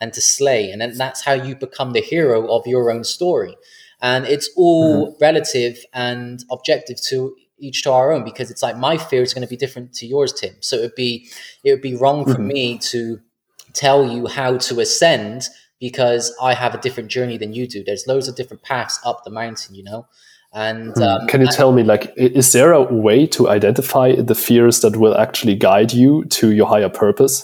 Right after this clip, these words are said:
Speaker 2: Because honestly, what you're saying right now is super interesting to me, because this past, these past few weeks, I've been, like, in a similar process to where you've been,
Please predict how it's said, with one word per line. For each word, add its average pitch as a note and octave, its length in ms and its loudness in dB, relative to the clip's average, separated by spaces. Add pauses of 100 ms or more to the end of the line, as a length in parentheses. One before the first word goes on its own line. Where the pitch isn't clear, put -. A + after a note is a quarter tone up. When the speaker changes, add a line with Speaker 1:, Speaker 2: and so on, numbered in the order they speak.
Speaker 2:
Because B2 500 2 (300)
honestly, C3+ 300 4
what C3 180 4
you're E3+ 60 2
saying F#3 260 4
right B2+ 180 6
now A#2+ 140 4
is - 160 2
super - 460 2
interesting B2+ 500 2
to - 100 -2
me, G2+ 240 0
because A2 380 0
this G2+ 100 -2
past, A#2 300 0 (140)
these A#2+ 120 0
past - 300 0
few B2 100 4
weeks, B2 260 4
I've A#2 200 0
been, A2+ 220 2
like, A2+ 200 0
in B2 80 4
a A#2 60 4
similar C3+ 380 4
process A#2+ 600 4 (120)
to G#2+ 320 4 (320)
where A2 120 6
you've D3+ 400 4
been, F#2+ 300 -2